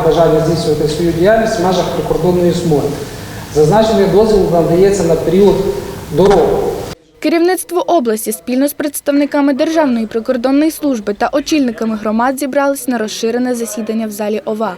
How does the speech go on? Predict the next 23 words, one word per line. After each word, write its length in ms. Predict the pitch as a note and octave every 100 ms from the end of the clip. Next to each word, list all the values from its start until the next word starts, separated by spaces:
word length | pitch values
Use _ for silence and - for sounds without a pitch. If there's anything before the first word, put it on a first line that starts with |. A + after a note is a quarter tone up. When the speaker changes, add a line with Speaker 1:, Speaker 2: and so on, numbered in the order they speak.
| -
Speaker 2:
Прикордонники 680 | D#4+ C#4+ E4 E4 F#4 E4+ F4
нагадали 600 | F4 F4+ D4+ C4 A3 G#3
і 100 | B3+
ознайомили 600 | C4 C#4+ D4 E4 E4+ F4
всіх 320 | E4+ - A3+ -
із 140 | C4+ B3+
новими 380 | C4 C4 C#4+ -
обмежувальними 720 | C4 C4 C4+ C4+ C#4 C#4 C#4
заходами 540 | C#4+ D#4 A#3+ A3 A3
для 160 | A3 A3
уникнення 560 | G#3+ G#3 G3 A3+ B3+
незаконного 580 | C#4 C#4 C#4+ D4+ D4 D4
перетину 480 | C#4+ C#4 C#4 C#4+ C4+
кордону 460 | C#4+ C#4 C4+ C4+ C4+
і 80 | C4
спрощення 520 | - - A3+ - C4
проживання 560 | B3 A#3 A3+ A3+ A#3 B3+
у 60 | A#3
прикордонній 640 | A#3 A3 A3 G#3+ A3 A#3
смузі 380 | A#3+ A#3 A3+ A3+
для 140 | A3+ A3
місцевих 600 | A3 - G#3 G#3 G#3+ G#3
жителів. 460 | A3 G#3+ F3 E3+